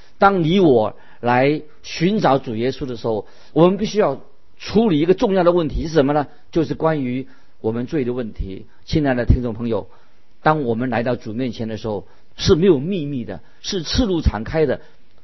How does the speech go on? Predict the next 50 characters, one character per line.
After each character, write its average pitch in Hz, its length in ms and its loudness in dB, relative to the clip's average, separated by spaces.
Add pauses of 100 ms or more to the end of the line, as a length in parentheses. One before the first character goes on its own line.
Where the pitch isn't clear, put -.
(300)
他 - 140 8
知 - 140 -2
道 233 120 8
我 127 120 4
们 123 240 -6
心 190 220 -8
里 143 100 -6
所 135 160 -8
想 87 280 -10
的。 98 160 -12 (320)
我 139 80 -4
们 180 80 -4
看 208 180 0
到 180 140 0 (400)
这 220 100 2
个 175 60 -4
撒 180 180 2
玛 123 180 -6
利 139 60 -6
亚 135 120 -2
妇 151 180 -8
人， 120 160 -4 (300)
她 - 140 0
是 220 140 -6
一 208 40 -4
个 180 100 4
罪 190 200 2
人， 135 300 2 (220)
她 196 140 6
和 185 120 2
其 170 140 -8
他 170 120 0
的 165 100 -4
妇 160 180 -2
女 113 200 -6 (400)
跟 190 180 -4
别 147 100 -2
人 160 100 -4
相 175 220 -4
处 127 120 -10
的 135 60 -4
也 120 100 -2
不 123 100 -2
好， 110 340 -4 (180)
因 165 100 -8
为 160 40 -4
她 165 120 4
的 156 80 0
品 113 280 -2
德 120 280 -2